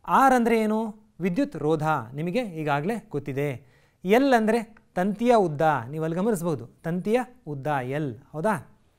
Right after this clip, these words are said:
ಅದಕ್ಕೆ ನೇರ ಸಂಬಂಧ ಇರುತ್ತೆ ಅಂತ ನಾವು ನೋಡಿದ್ವಲ್ಲ, ಆರ್ ನೇರಾನುಪಾತ ಎಲ್ ಅಂತ. ಹೌದಾ? ಅದೇ ರೀತಿ ನಾವು ಆರ್ ವಿಲೋಮಾನುಪಾತ ಎ ಅಂತ ನಾವು ನೋಡಿದ್ವಿ ಅವಾಗಲೇ.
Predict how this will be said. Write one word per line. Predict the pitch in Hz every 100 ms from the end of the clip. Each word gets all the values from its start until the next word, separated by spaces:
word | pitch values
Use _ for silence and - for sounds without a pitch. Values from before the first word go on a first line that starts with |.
| _
ಅದಕ್ಕೆ | 139 170
ನೇರ | 208 170 175
ಸಂಬಂಧ | 180 160 165 160
ಇರುತ್ತೆ | 156 156 160
ಅಂತ | 156
ನಾವು | 156 160
ನೋಡಿದ್ವಲ್ಲ, | 160 175 190 208 -
ಆರ್ | 143 147 160
ನೇರಾನುಪಾತ | 151 151 156 156 147 143
ಎಲ್ | 147 147
ಅಂತ. | 156 151 202 - _ _ _
ಹೌದಾ? | 147 170 180 - _ _ _ _ -
ಅದೇ | 156 262
ರೀತಿ | 240 202 190 190 190 _ _ _ -
ನಾವು | 160 175 202 220 - _ _ _
ಆರ್ | 151 190 226 220
ವಿಲೋಮಾನುಪಾತ | 180 196 214 196 190 185 180 185
ಎ | 180 180 175
ಅಂತ | 165 185 208
ನಾವು | 196 196
ನೋಡಿದ್ವಿ | 196 170 147
ಅವಾಗಲೇ. | 123 131 113